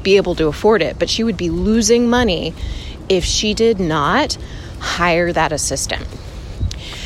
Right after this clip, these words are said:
And if you're listening to this and you're telling yourself, "Well, that doesn't apply to me," I want you to ask yourself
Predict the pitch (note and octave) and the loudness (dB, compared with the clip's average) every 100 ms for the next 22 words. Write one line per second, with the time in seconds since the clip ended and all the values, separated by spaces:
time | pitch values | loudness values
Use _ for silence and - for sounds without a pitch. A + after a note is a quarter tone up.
0 | - - G#3 G#3 A3+ B3 F#4+ - A4+ D#4+ | -8 -2 -2 0 0 2 2 2 2 2
1 | A3+ E3+ E3+ F#3 - G3 F#3+ G#3 A#3 A3 | 2 2 0 0 -4 -4 -4 -2 0 0
2 | G#3 A3+ G3 A3 G#3+ - A3 F#3+ D3+ - | 0 -2 -2 0 -2 -2 -2 -2 -4 -6
3 | F#3+ D3+ D#3+ D#3+ - D3+ G#3 D#4 E3+ B2 | 0 4 4 2 -4 -4 0 2 2 0
4 | E3 F#3 - - - - - - - - | -4 -8 -8 -8 -8 -12 -12 -10 -8 -8
5 | - - A#3+ D#4+ - F5+ - G3 - A#3+ | -10 -6 -4 -2 -2 -2 -2 -4 -2 -2
6 | - B3+ A#3+ | 0 0 -2